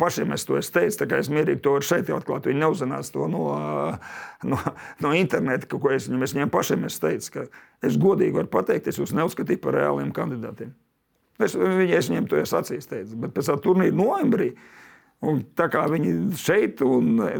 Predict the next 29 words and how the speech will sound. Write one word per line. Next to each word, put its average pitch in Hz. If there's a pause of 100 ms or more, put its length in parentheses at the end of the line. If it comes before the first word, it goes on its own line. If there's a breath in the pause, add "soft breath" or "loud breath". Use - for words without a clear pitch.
(140)
vienam 185
ir 131
sava 180
plusa, -
otram -
ir -
sava -
plusa, 185
un -
tagad 147
es -
paskatījos -
uz -
tiem, 165
kuri 165
manā 165
skatījumā 165 (100)
ir - (320 loud breath)
viņu 170
vienaudži, 143
nesaukšu 147
uzvārdus, 143 (500 loud breath)
ceturtā 151
gada, 160
kuri, 156
kuri, 156
nu, 151
viņi 160
brauks. 160